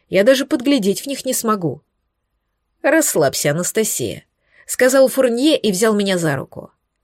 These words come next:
«Сегодня проведем ознакомительное занятие. Включим твой дар, настроим его на максимальную мощность, чтобы ты воспринимала магию и не чуралась ее».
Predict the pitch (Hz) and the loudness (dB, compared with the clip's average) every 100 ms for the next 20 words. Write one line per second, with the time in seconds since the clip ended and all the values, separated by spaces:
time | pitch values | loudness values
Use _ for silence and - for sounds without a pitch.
0 | _ _ _ - 269 330 277 247 254 240 | _ _ _ -4 2 4 2 2 0 0
1 | 208 262 220 - 226 208 240 320 294 170 | 0 -2 -2 -2 -2 0 0 0 -2 -4
2 | 147 147 143 175 180 127 - - - _ | -4 -4 -4 -4 -4 -6 -8 -12 -14 _
3 | _ _ _ - - 233 254 - 294 269 | _ _ _ -10 0 2 2 0 -2 -2
4 | 240 277 214 165 - - _ _ _ - | 0 0 2 0 -2 -16 _ _ _ -4
5 | 196 202 - 269 240 226 233 233 214 - | -2 0 2 2 4 2 2 2 0 -2
6 | 220 220 214 220 190 143 - 117 - - | 0 2 2 2 0 -2 -4 -6 -10 -14
7 | - _ - - 208 202 247 226 220 208 | -20 _ -12 -2 2 2 2 0 2 0
8 | 196 196 185 180 190 294 190 147 131 - | 2 2 2 2 0 -2 -2 -4 -6 -8
9 | _ _ _ 320 311 302 - 330 - 135 | _ _ _ 0 0 0 0 0 0 -2
10 | - 170 180 160 | -4 -4 -2 -2